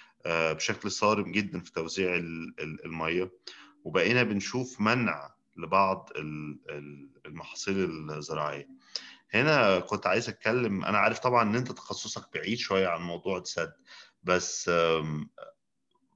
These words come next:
لو اضفنا لكل المشاكل اللي انت اتكلمت فيها، انه احنا بنتكلم على يعني في ال-، في السبع او العشر سنين الجايين، الكلام الاساسي ال-، اللي كله متفق عليه انه حصتنا في الميه هتقل.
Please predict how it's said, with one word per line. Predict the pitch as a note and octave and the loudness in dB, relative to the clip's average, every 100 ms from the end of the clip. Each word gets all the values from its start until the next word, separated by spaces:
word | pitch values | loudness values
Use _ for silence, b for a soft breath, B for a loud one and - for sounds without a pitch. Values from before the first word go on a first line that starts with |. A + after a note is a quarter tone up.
| _ | _
لو | F#2+ G2 F#2 | 0 2 4
اضفنا | G#2 B2+ C3 | 4 2 0
لكل | - B2 | -2 0
المشاكل | A2+ G2 A#2+ | 0 0 -4
اللي | G#2+ A2+ | -4 -4
انت | A2 | -4
اتكلمت | F#2+ F2+ E2+ A2 A2 | -6 -4 -2 -4 -4
فيها، | F#2 - G2+ F#2 F2+ - F2+ | -8 -4 -2 0 0 0 -2
انه | F#2 F#2 C#2+ | -2 -2 -4
احنا | - F2 | -4 -6
بنتكلم | E2 - G2+ G2+ F#2+ F2+ F2 B B B B - - | -8 -4 -2 0 0 -2 -6 B B B B -12 -4
على | D#2 D#2 D2+ - | -2 0 -2 -4
يعني | D2+ D2 D2 | -6 -8 -10
في | - | -12
ال-، | D2+ | -14
في | - | -12
السبع | D#2 - G2 E2 | -4 2 4 4
او | E2 | 4
العشر | E2 F#2+ - - | 2 0 -2 -6
سنين | - F#2+ F2+ | -6 -4 -4
الجايين، | F2 E2 F2 F#2 F#2+ F2 E2 - | -2 -2 -2 0 0 -2 -6 -8
الكلام | - - F#2+ G#2 A2 | -8 -2 2 4 4
الاساسي | - F#2 G#2+ G#2 A2 | 2 0 0 0 -2
ال-، | F#2 F2+ - D#2 | -2 -4 -6 -8
اللي | E2+ | -8
كله | F2+ F#2+ F#2+ F#2+ | -4 -2 0 0
متفق | F#2 G2 G2 A#2 - E2 | 0 -2 -2 -4 -4 -2
عليه | F2 | 0
انه | A2 | 0
حصتنا | G#2 - D3 C#3+ A#2 | -2 -2 0 0 0
في | A2 | 0
الميه | G#2 A#2 A#2 | 2 2 2
هتقل. | G#2 - F2+ D#2+ D2 | 0 0 0 -2 -6